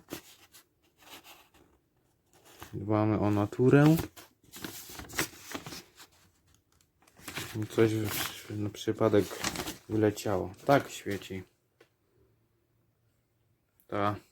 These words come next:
świetlówka. Już wam pokazuję. No, jakoś świeci. Ogólnie całość się tak prezentuje. Tutaj mamy włącznik.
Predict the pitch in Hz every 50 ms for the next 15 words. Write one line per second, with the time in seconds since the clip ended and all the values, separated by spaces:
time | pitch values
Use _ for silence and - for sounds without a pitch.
0 | _ _ - - - - - - 104 - - 104 104 95 - - - - 92 98
1 | 107 107 101 101 95 92 92 - - _ - - 90 87 90 90 87 87 - -
2 | _ _ _ _ _ _ _ _ _ _ _ _ _ _ _ _ _ _ _ _
3 | _ _ _ _ _ _ _ _ _ _ _ _ _ _ _ _ _ _ - -
4 | _ _ _ _ _ _ _ _ _ _ _ _ - - - 147 160 175 170 160
5 | 127 - - - - - - - - - - - 135 139 - - 123 117 - -
6 | - - - - - - - - 165 165 156 151 - - - 127 123 120 - -
7 | - _ _ _ _ _ _ _ _ _ _ - 143 151 143 131 131 131 123 117
8 | 110 - 113 107 110 107 - - - 101 - 110 110 - - - 123 - - 107
9 | 104 - 110 107 104 104 - 101 - 107 101 98 101 104 101 98 95 101 110 113
10 | 117 117 - - 113 104 - -